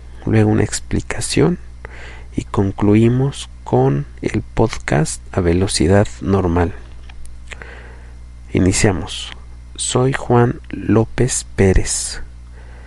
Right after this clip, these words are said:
Soy mexicano. Nací el primero de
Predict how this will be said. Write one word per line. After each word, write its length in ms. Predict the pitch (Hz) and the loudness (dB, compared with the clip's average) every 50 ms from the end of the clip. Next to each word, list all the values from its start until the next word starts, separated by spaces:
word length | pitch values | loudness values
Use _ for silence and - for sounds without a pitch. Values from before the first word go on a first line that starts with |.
| - - - - | -16 -16 -16 -10
Soy 500 | - - - - - 110 113 117 135 - - - | -6 -6 0 2 4 4 4 4 2 -2 -6 -4
mexicano. 760 | - 92 98 - - 101 - - - 90 90 90 82 - - - - - - - - - - - - - - - - - - - | 0 0 0 0 -2 -6 -6 -2 0 2 2 2 0 -2 -6 -8 -14 -16 -18 -18 -18 -18 -18 -18 -18 -16 -16 -16 -14 -14 -4 0
Nací 560 | - 95 95 95 - - - 120 127 - - - - - | 2 2 2 2 0 0 2 2 0 0 -2 -6 0 2
el 280 | 101 117 117 123 131 - - - - - - - - - | 4 6 6 4 2 0 -6 -12 -14 -16 -16 -16 -4 0
primero 600 | 98 90 98 101 101 104 110 113 120 127 139 131 - - - - - - | 2 4 4 6 6 6 6 6 4 4 0 0 -4 -8 -12 -12 0 2
de 200 | 117 113 - | 4 4 4